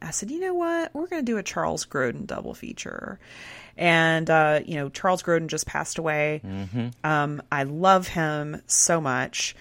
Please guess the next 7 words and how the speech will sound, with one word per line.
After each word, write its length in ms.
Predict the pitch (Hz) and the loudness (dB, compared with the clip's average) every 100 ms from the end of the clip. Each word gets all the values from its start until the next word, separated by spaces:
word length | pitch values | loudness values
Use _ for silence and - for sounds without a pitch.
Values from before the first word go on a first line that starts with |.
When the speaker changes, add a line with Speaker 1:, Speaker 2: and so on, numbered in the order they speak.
| - - _ | -18 -20 _
Speaker 1:
Um, 540 | 151 147 143 139 139 - | 2 2 2 0 -6 -12
he's 600 | - 175 170 165 151 - - | -10 -6 -2 -2 -2 -6 -6
one 400 | 165 170 165 160 | -4 -2 2 2
of, 400 | 156 151 - - _ _ _ _ _ _ - | 2 -2 -14 -20 _ _ _ _ _ _ -10
one 380 | 170 180 180 | -4 0 2
of 320 | 180 175 160 151 | 2 0 -2 -6
the 640 | 156 156 151 147 147 156 | -4 -4 -6 -8 -10 -12